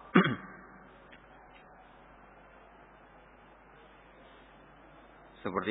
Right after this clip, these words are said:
itu juga kata Al-Baihaqi. Keduanya ulama-ulama besar dari kalangan Syafi'iyah.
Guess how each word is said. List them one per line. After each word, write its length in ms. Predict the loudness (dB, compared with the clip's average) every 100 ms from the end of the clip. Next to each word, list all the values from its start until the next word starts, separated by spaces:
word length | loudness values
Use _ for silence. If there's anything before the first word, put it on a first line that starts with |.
| 4
itu 60 | 6 12
juga 200 | 12 12
kata 260 | 12 12 12
Al-Baihaqi. 840 | 12 12 12 12 12 10 10 4 2 -6 -12 -14 -16 -16 -18 -18 -12 -4
Keduanya 420 | 6 10 12 12
ulama-ulama 720 | 12 12 12 12 12 12 12 8
besar 340 | 10 12 12
dari 80 | 10
kalangan 340 | 12 12 10 8
Syafi'iyah. 680 | 8 10 8 6 6 4